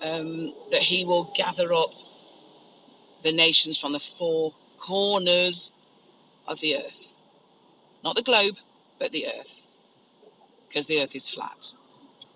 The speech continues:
It also says that when he scatters us, he will, in fact, give us instruction. We will, in fact, be few in number.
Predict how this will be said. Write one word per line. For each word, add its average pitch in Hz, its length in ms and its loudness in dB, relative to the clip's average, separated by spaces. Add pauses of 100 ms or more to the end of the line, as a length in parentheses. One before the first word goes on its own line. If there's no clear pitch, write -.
(3500)
It - 180 4
also 254 360 2
says 135 600 0 (840)
that 180 180 4
when 196 200 4
he 226 220 -2
scatters 214 600 0
us, 139 360 2 (340)
he 202 260 -4
will, 196 480 2
in 170 140 -2
fact, - 560 -2 (100)
give 214 220 -2
us 147 280 0 (280)
instruction. 175 760 2 (460)
We 202 140 -2
will, 220 320 2
in 185 180 -4
fact, 208 400 -2
be 170 80 -8
few 214 480 -6
in 180 280 -6
number. 208 440 -10